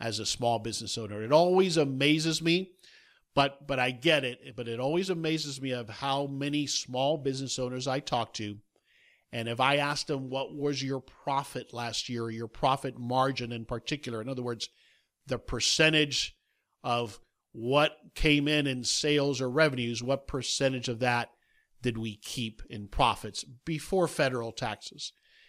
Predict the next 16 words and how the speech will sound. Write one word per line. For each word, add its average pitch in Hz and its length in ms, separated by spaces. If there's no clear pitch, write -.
That's 123 220
usually 131 260
referred 123 340
to 127 120
as 110 120
your 113 140
profit 123 540
or 113 60
your 107 120
profit 123 460
margin 147 640
when 120 140
it's 117 200
expressed - 520
in 110 100
percentages. 110 720